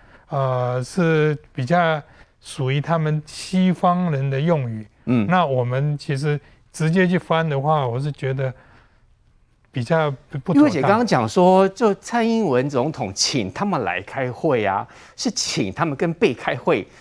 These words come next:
Speaker 2: 难道会有不一样的解释吗？
Speaker 1: 其实，嗯，一个字哈，有，你看你怎么去
Speaker 2: 怎么解释它？
Speaker 1: 解释啦。
Speaker 2: 你也可以见缝插针的解释。
Speaker 1: 嗯，对，对，对，你
Speaker 2: 啊。
Speaker 1: 如果说我是用正面，正面去，去，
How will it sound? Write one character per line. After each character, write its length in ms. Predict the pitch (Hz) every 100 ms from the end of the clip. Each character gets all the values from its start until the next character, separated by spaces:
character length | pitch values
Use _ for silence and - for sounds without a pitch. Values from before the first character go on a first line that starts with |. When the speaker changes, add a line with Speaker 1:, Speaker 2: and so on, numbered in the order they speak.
| - _
Speaker 2:
难 120 | 156
道 120 | 170 220
会 120 | 240
有 40 |
不 180 | 147 262
一 40 | 208
样 80 |
的 40 | 165
解 240 | - 95
释 260 | 85 - 147
吗？ 240 | 113 101
Speaker 1:
其 180 | - 165
实， 280 | 156 160 160 - _ _ _ _ _ _ -
嗯， 220 | 180 160 - _ -
一 120 | 175
个 180 | 170 160 _ _ 156
字 320 | - 202 170 131
哈， 240 | 120 117
有， 200 | 120 123 117 _ _ _ _ -
你 140 | 139
看 260 | 120 - 160
你 100 | 135
怎 140 | 127
么 160 | 117 123
去 160 | 156 139 - _
Speaker 2:
怎 120 | -
么 80 | 147
解 220 | 135 143
释 180 | 135 139
它？ 220 | 123 127
Speaker 1:
解 20 | 117
释 260 | - 143
啦。 140 | 110 - -
Speaker 2:
你 120 | 233
也 60 | 202
可 80 |
以 40 | 170
见 200 | 175 185
缝 120 | -
插 100 | -
针 80 | 214
的 60 | 180
解 100 | 202
释。 60 |
Speaker 1:
嗯， 40 | 196
对， 200 | 190 170
对， 40 |
对， 120 | 175
你 60 | 175
Speaker 2:
啊。 80 | 180
Speaker 1:
如 140 | 208
果 140 | 180
说 240 | 151 185 190
我 260 | 165 143
是 300 | 135 190 175 -
用 280 | 151 156 170
正 180 | 208 175
面， 200 | 175 175 -
正 160 | - 180
面 240 | 180 165
去， 160 | 170 147 _ - -
去， 240 | 190 -